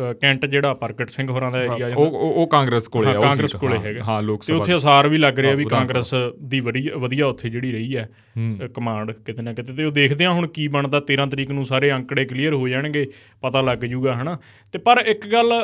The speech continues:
Speaker 1: ਰਤਨ, ਜਿਵੇਂ ਆਪਾਂ ਕੀਤੀ ਆ, ਜਿਹੜੀ ਵੋਟ ਪਰਸੈਂਟੇਜ ਘੱਟ,
Speaker 2: ਜੀ।
Speaker 1: ਜਿਹੜੀ ਵੋਟ ਘੱਟ ਪੋਲ ਹੋਈ ਆ,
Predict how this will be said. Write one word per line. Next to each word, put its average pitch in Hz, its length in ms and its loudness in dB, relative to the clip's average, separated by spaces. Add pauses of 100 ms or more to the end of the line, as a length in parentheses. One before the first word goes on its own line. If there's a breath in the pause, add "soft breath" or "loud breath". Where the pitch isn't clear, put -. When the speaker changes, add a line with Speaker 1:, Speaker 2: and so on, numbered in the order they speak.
Speaker 1:
ਰਤਨ, 185 320 -2 (340)
ਜਿਵੇਂ 165 220 -2
ਆਪਾਂ 160 200 -4
ਕੀਤੀ 151 360 -4
ਆ, 156 60 4
ਜਿਹੜੀ 208 180 -2
ਵੋਟ 165 300 0
ਪਰਸੈਂਟੇਜ 156 600 -4 (140)
ਘੱਟ, - 180 -4 (680 soft breath)
Speaker 2:
ਜੀ। 127 140 -4
Speaker 1:
ਜਿਹੜੀ 147 180 4
ਵੋਟ 139 260 -2 (140)
ਘੱਟ 139 140 2
ਪੋਲ 131 260 -2
ਹੋਈ 120 260 -6
ਆ, 131 80 -8